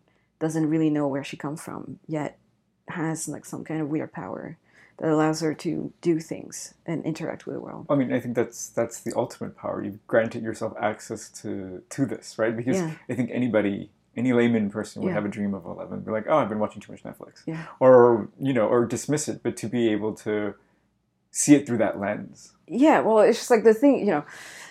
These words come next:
Speaker 1: the, I, I work with saints too, but, um, I'm also, you know, like, I'm, I work with them, the, the things I know. What do I know? Um, things from the Catholic, uh, pantheon.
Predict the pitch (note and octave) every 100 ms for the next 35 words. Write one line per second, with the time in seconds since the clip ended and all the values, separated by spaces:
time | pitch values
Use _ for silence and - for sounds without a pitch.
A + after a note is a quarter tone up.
0 | - _ _ - A3+ G3+ F3+ G#3+ A3+ A#3
1 | G3+ - G#3 G#3+ A#3 A3 G3+ - G3 G3+
2 | - - G#3+ G3+ G3 - F#3 F3 E3+ D#3
3 | D3 C3 - _ _ _ _ _ _ -
4 | F#3+ F#3+ G3 - G#3 F#3 F#3+ D#3+ D#3 D#3+
5 | E3+ D#3+ C#3+ - F#3 G3 F#3+ F#3+ F3 D#3
6 | D3 - - _ _ _ - F3 D#3+ E3+
7 | - G3+ E3+ E3 D3 C3 G2 D#3+ F3 F#3
8 | F3+ F3 F3 E3+ - - F3 D3+ C#3 B2+
9 | - - - E3+ D#3+ E3+ D#3+ D#3 D#3 -
10 | D#3+ - - E3 D3+ - D#3+ D#3+ D#3 D#3
11 | D#3 D#3